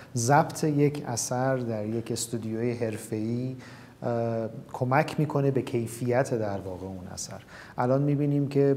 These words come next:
در واقع یک چالشی داریم که فکر می‌کنم شما خیلی باهاش مواجه هستین، چالش هوم استودیو هست. در واقع استودیوهای خانگی که کامپیوتره و یک در واقع،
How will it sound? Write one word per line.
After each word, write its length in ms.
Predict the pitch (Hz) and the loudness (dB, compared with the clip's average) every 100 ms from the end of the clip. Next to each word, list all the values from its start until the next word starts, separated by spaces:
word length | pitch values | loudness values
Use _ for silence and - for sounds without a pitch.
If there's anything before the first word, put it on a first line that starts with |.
| 139 | 2
در 80 | 113 | 0
واقع 260 | 110 110 | 0 -2
یک 120 | 131 | -2
چالشی 480 | - 120 113 123 143 | 0 -2 0 0 0
داریم 220 | 127 127 | 0 0
که 100 | 123 | -2
فکر 160 | 123 131 | -2 -2
می‌کنم 360 | 127 131 123 123 | -2 -2 -4 -4
شما 260 | 113 110 | -4 -6
خیلی 260 | 110 127 117 | -2 0 0
باهاش 300 | 104 101 107 | -2 -4 -6
مواجه 340 | 101 101 98 | -6 -6 -8
هستین، 280 | 95 92 120 | -10 -10 -10
چالش 380 | - 101 107 120 | -8 -8 -6 -4
هوم 260 | 113 110 | -2 -2
استودیو 560 | 104 - 113 104 107 113 | -4 -4 -4 -2 -2 -2
هست. 200 | 95 - | -2 -6
در 100 | 104 | -4
واقع 200 | 104 117 | -4 -2
استودیوهای 500 | 113 120 110 113 117 | -2 -2 -2 0 -2
خانگی 540 | 113 107 107 101 120 | -4 -6 -4 -4 -4
که 200 | 123 117 | -2 -2
کامپیوتره 720 | 113 113 104 110 101 - 123 123 | -2 -4 -4 -4 -6 -4 -2 -2
و 120 | 104 | -2
یک 400 | 104 110 110 - | -2 -2 -4 -8
در 180 | 101 98 | -6 -6
واقع، 440 | 95 95 104 107 | -6 -6 -6 -6